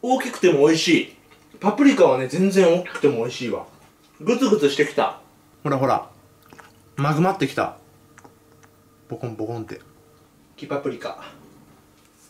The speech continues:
うん。みずみずしくて美味しい。大根。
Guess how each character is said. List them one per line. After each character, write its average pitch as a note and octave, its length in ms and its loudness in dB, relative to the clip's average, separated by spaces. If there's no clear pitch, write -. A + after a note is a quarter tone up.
う G#3+ 80 -2
ん。 F3+ 140 -2
み C#3+ 200 -8
ず E3 100 -8
み F3 120 0
ず F#3 120 2
し - 100 -8
く - 100 -18
て C3 80 4
美 C3+ 160 8
味 C#3 40 2
し - 200 -6
い。 - 140 -6
大 D#3 220 0
根。 C3+ 240 -2